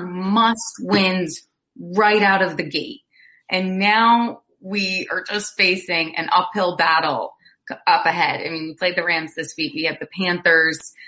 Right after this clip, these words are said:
this upcoming week. And then we just, it gets even more difficult with teams like the Bucs and, and, and, you know, <laughs> defending Super Bowl champions. Like, that's, it's almost laughable. And it's, it's just a shame because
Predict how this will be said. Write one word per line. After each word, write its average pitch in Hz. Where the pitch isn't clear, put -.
this 185
upcoming 165
week. 147
And 165
then 165
we 156
just, 160
it 170
gets 151
even 196
more 175
difficult 147
with 151
teams 156
like 143
the 151
Bucs 147
and, 139
and, 180
and, 165
you 196
know, -
<laughs> 240
defending 196
Super 175
Bowl 165
champions. 156
Like, 208
that's, 285
it's 277
almost 285
laughable. 285
And 190
it's, 208
it's 226
just 269
a 247
shame 165
because 160